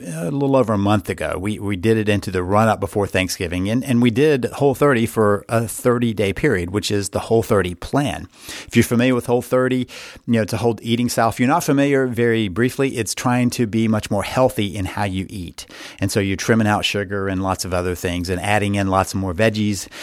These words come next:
and avoiding a few things. And, and it really is a very healthy way to do it. I'm never very far off, but I ratcheted it down to join them in the process. And so we went through this process for Whole thirty for thirty days.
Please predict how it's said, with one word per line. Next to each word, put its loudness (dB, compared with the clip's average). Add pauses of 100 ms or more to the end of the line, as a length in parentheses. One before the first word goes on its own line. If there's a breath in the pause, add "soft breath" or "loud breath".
(160 loud breath)
and -2
avoiding 2
a -2
few 2
things. -2
And, -2
and 0
it 0
really 0
is 2
a 2
very 2
healthy 0
way 0
to -4
do 0
it. -2
I'm 2
never 2
very 2
far 2
off, 2 (380 loud breath)
but -2
I 0
ratcheted 0
it 0
down 0
to -4
join -2
them -2
in -2
the -6
process. -4
And -6
so 6
we 6
went 4
through 2
this -4
process -2
for -2 (140)
Whole 4
thirty 4
for -2
thirty -2
days. -4